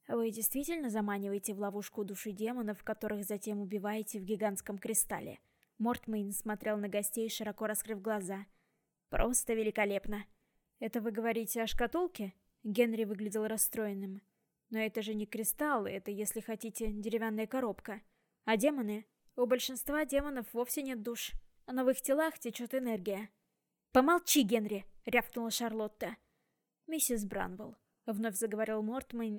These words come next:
и голос его звучал ужасно весело. "Пожалуйста, не создавайте себе проблем. Я уже все о вас знаю, вы же видите.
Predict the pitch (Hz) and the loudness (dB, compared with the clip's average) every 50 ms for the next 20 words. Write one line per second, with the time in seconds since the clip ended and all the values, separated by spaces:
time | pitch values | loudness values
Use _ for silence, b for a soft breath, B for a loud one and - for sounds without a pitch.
0 | - - 233 185 208 233 233 233 220 - 233 202 214 196 208 220 214 - 233 220 | -6 -6 -4 0 2 2 2 2 0 -2 -2 -2 -4 -4 -4 -6 -6 -4 -4 -2
1 | 202 214 214 220 208 - - 214 208 202 196 196 - - - - 233 - _ _ | -2 -4 -4 -4 -6 -6 -6 -6 -4 -4 -4 -2 -4 -4 -4 -6 -12 -12 _ _
2 | _ _ _ _ _ _ _ - 233 233 208 220 214 202 196 - - - - 226 | _ _ _ _ _ _ _ 0 0 0 0 0 -4 -4 -6 -6 -8 -8 -6 -8
3 | 220 196 - 220 226 196 233 226 196 208 208 208 214 254 269 - 262 220 - 214 | -8 -6 -4 -4 -2 -2 -2 -2 0 0 0 2 2 0 0 -2 -4 -6 -4 -2
4 | 196 214 - - 220 202 190 202 196 - - 110 - _ _ - - - _ _ | -2 -4 -2 -2 -4 -2 -2 -4 -6 -6 -8 -12 -18 _ _ -20 -20 -20 _ _
5 | - - 247 240 233 220 214 220 - - - 240 254 262 247 233 220 185 190 214 | 2 6 8 8 8 6 4 0 0 2 2 2 2 2 2 0 0 0 0 -2
6 | 208 202 202 208 202 208 208 202 220 208 202 190 196 185 - - 220 - - | -2 -2 -2 -2 -2 -4 -4 -4 -4 -4 -6 -8 -10 -10 -8 -8 -8 -8 -10